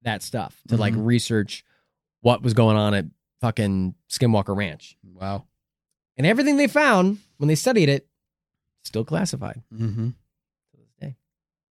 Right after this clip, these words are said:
Speaker 1: So that's a little update on Skinwalker Ranch, right? That's some new information. I think the new Skeptics Take is very interesting. We learned a lot of information.
Speaker 2: So I guess in, uh, like, what, uh, forty-five years, we'll be able to come back and revisit this, and, uh,
Speaker 1: <laughs> Yeah,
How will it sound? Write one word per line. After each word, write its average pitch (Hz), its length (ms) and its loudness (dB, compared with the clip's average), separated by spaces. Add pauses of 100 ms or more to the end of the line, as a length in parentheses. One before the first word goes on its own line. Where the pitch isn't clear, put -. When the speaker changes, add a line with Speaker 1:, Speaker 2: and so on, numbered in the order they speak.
(840)
Speaker 1:
So - 140 -2
that's 330 200 4
a 302 60 2
little 269 220 6
update 170 420 4
on 147 80 2
Skinwalker 123 560 0
Ranch, 76 440 -10 (180)
right? 117 300 -2 (200)
That's 147 380 0 (200)
some 170 220 4
new 190 160 8
information. 175 960 4
I 147 80 2
think 165 220 0
the 156 80 0
new 170 160 6
Skeptics 160 440 0
Take 147 220 2
is 120 120 0
very 147 400 6
interesting. 151 680 0
We 131 120 0
learned 131 200 4
a - 40 2
lot 123 220 2
of 120 80 0
information. 123 720 2
Speaker 2:
So 135 280 2
I 127 80 2
guess 151 260 2
in, 127 220 4
uh, 110 280 2
like, 101 240 -2
what, 101 340 0 (160)
uh, 95 300 -2
forty-five 127 720 2
years, 110 440 0
we'll 123 100 2
be 113 140 2
able 110 140 0
to 110 60 -2
come 120 200 0
back 110 260 0
and 113 100 -2
revisit 107 420 -4
this, 165 300 0
and, 110 260 2
uh, 113 40 2
Speaker 1:
<laughs> - 20 4
Yeah, 185 280 6